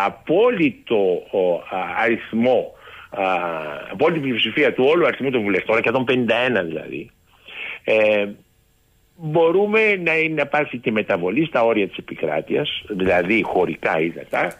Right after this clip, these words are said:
ε, και εθνικός εναέριος χώρος, να τον μει-, να τον μειώσουμε. Και το χειρότερο, ε, μπορεί να γίνει, ε, μπορεί να γίνει,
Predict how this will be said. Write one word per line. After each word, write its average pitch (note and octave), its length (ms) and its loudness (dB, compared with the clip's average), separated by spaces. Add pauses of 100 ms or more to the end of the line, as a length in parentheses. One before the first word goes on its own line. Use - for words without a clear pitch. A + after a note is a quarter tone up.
ε, F#2 360 -2
και F#2+ 160 -4
εθνικός G#2+ 540 0
εναέριος F#2 440 -2
χώρος, G2 380 0
να A#2+ 100 0
τον F#2 120 -2
μει-, E2+ 360 -2
να G2+ 200 0
τον A2 160 2
μειώσουμε. G2+ 840 0 (1300)
Και B2 120 0
το A#2+ 120 0
χειρότερο, C#3 760 2 (340)
ε, G#2+ 680 2
μπορεί A#2 360 2
να E3+ 140 2
γίνει, F3 760 2
ε, A2 680 4
μπορεί G#2+ 260 0
να D3+ 120 0
γίνει, D#3 480 0